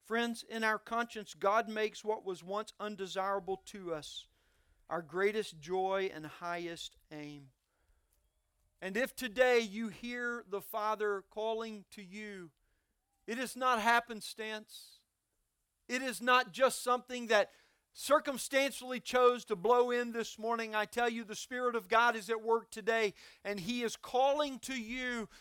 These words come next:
to respond to the very one whom you were created to commune with. Will you respond to Him in faith?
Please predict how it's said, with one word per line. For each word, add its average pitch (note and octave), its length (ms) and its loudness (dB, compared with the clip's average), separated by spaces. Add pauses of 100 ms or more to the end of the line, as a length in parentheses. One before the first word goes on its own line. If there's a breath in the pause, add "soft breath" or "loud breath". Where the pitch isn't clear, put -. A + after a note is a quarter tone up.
(100)
to A#3+ 160 -2
respond B3 960 2 (240 loud breath)
to C4 100 -4
the A3+ 120 8
very B3 420 6
one A#3+ 400 2
whom G#3+ 260 -4
you A#3+ 300 -4
were B3 180 4
created A#3 760 -2
to A3+ 120 -8
commune G#3 640 -8
with. F3 240 -8 (1160)
Will B3+ 440 0
you A#3 600 -4 (960)
respond A#3 720 -2
to A#3 160 -8
Him F3 480 -10 (720)
in F3+ 180 -12
faith? E3+ 440 -6